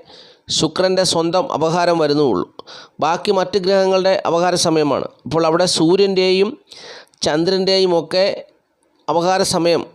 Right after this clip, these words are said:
ചിലപ്പോൾ ദോഷം ചെയ്യുന്ന സ്ഥിതിയിലാണെങ്കിൽ അവരുടെ ജീവിതത്തിൽ വൻ പരാജയമായിരിക്കും വന്നു ചേരുക ഈ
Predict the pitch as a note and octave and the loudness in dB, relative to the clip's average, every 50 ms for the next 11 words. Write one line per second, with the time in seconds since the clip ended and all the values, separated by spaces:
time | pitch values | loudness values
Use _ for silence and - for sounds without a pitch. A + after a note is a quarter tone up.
0 | - - E3+ D3+ D#3 D3+ C#3+ E3 F3+ F3+ - - - C#3 C3+ D3 D3+ E3+ D#3+ - | -6 -2 -2 -2 -2 0 0 0 0 0 -2 -4 -8 -6 -2 0 0 2 2 0
1 | F#3 F3+ E3 F3 E3+ E3+ F3 F3 E3 - E3 D#3+ E3 E3+ D#3+ D#3 D#3 D#3 D#3+ E3 | 0 0 0 0 2 2 0 0 0 0 -2 0 0 0 0 0 0 0 0 0
2 | E3+ F#3 F#3 - - _ - - - - - - _ _ - C#3 D#3+ E3+ F3 D3+ | 0 -2 -2 -4 -8 _ -20 -20 -20 -20 -20 -20 _ _ -2 0 0 0 0 0
3 | D3+ D#3+ D#3+ E3 D#3+ F3 E3+ D#3 D#3+ D#3+ D#3+ E3+ E3 E3+ E3 D3+ D#3+ E3 E3+ D#3+ | 0 0 0 0 0 0 0 0 0 0 0 -2 -2 -2 0 0 2 0 0 2
4 | E3 F3+ E3+ D#3+ D#3 D3+ D3+ D3+ D3 D#3+ D3+ C#3+ C#3 C#3+ C3+ - - C#3 C3 C3+ | 2 2 2 2 2 2 0 0 -2 -2 -2 0 0 -2 -2 -2 -2 -2 0 0
5 | C#3 - - - - - | 0 -2 -2 -4 -4 -2